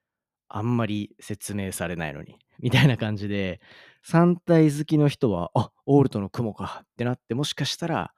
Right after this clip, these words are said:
調べた人もいるんじゃないかなっていう、そんな内容です。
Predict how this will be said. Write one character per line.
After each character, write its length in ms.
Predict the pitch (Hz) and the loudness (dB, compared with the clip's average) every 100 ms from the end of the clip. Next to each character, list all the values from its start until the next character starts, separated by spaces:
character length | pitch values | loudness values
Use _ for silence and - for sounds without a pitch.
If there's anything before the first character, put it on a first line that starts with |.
| _ _ | _ _
調 160 | - 98 90 | -12 -8 -8
べ 80 | |
た 100 | - | -10
人 200 | - - | -12 -4
も 80 | 165 | 0
い 60 | 104 | 0
る 120 | 87 | 0
ん 60 | 78 | -4
じ 80 | |
ゃ 20 | - | -8
な 100 | - | -10
い 60 | |
か 100 | - | -12
な 100 | - | -14
っ 20 | - | -16
て 80 | - | -20
い 20 | |
う、 40 | - | -2
そ 160 | 127 | 2
ん 40 | 123 | 4
な 100 | 104 | 2
内 200 | 90 82 | 0 -2
容 140 | 78 | -6
で 80 | - | -10
す。 260 | - - | -16 -16